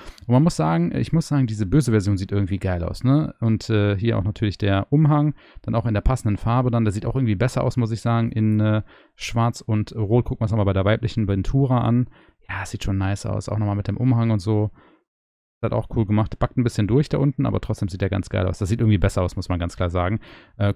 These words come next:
cool, dass die auf jeden Fall, äh, neue Sachen bekommen. Bisschen schade für die Items dazu, dass die nicht eine zweite Variante bekommen haben. Das finde ich ein bisschen schade immer, aber ja.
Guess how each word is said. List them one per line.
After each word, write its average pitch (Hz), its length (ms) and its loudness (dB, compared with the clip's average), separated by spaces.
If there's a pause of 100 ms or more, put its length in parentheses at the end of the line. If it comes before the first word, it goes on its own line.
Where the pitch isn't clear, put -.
cool, 135 120 8
dass 123 100 4
die 120 140 2
auf 110 80 2
jeden 110 140 4
Fall, 104 260 2
äh, 98 160 0
neue 104 180 4
Sachen 113 180 2
bekommen. 120 200 2
Bisschen 202 180 4
schade 247 260 4
für 175 140 2
die 123 80 0
Items 170 360 2
dazu, 143 340 2
dass 110 180 2
die 170 220 4
nicht 104 160 4
eine 92 100 0
zweite 87 280 0
Variante 85 340 -2
bekommen 87 240 -2
haben. 87 80 0
Das 90 80 -6
finde 123 80 2
ich 104 80 2
ein - 20 0
bisschen - 160 -4
schade 107 280 2
immer, 98 200 0
aber 147 160 2
ja. 78 140 0